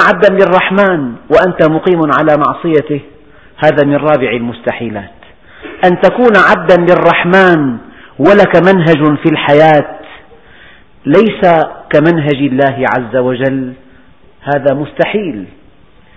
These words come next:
فكلمة عبد الرحمن يعني انصاع طواعية، والمحبة تملأ قلبه إلى كل أوامره ونواهيه. لذلك قال عليه الصلاة والسلام:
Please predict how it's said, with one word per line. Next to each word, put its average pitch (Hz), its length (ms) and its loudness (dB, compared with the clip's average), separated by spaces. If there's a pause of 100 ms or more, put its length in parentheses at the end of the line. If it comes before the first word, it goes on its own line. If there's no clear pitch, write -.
(340)
فكلمة 214 500 -2
عبد 170 280 -2
الرحمن 175 840 -2 (560)
يعني 151 460 -2 (640)
انصاع 160 720 0 (640)
طواعية، 156 880 2 (500)
والمحبة 143 840 0
تملأ 151 360 0 (100)
قلبه 143 520 -2 (400)
إلى 196 200 4 (100)
كل 220 260 -2
أوامره 143 680 0
ونواهيه. 110 640 -6 (960)
لذلك 180 380 2
قال 165 280 2
عليه 143 360 -2
الصلاة 135 460 -2
والسلام: 131 680 -4